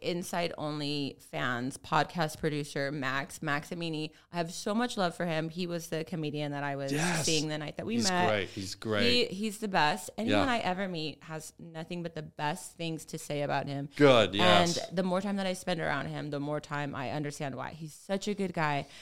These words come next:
Speaker 2: Good.
Speaker 1: And, um, I'm, I feel like I'm, I really get these opportunities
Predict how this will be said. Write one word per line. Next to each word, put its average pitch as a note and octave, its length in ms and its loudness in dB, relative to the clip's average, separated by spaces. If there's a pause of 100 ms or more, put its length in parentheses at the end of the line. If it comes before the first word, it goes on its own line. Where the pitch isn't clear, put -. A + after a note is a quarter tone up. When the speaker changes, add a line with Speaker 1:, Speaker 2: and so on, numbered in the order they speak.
Speaker 2:
Good. A#2 180 6
Speaker 1:
And, F#3 300 6
um, E3+ 340 6 (300)
I'm, B3+ 220 4
I G3+ 80 4
feel D4+ 180 -2
like C#4+ 160 0
I'm, G#3+ 340 0
I F#3 100 2
really G3+ 200 0
get G3+ 160 -4
these F3+ 140 -6
opportunities F3+ 920 -2